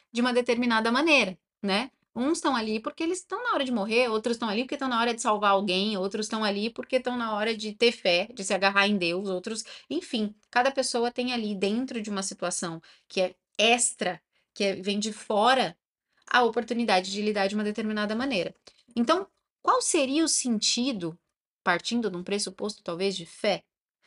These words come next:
tal-, tal-, né, partindo de um pressuposto de que exista uma energia muito maior ali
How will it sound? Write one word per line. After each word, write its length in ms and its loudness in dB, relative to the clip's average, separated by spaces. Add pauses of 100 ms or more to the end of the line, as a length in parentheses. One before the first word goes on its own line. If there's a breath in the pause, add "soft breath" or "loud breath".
(280 soft breath)
tal-, 260 -4 (220)
tal-, 200 -6 (100)
né, 160 2
partindo 460 -2
de 80 -4
um 40 -4
pressuposto 540 -6
de 100 -12
que 120 -6
exista 520 -4
uma 200 -8
energia 540 -4
muito 260 -6
maior 420 0
ali 400 -2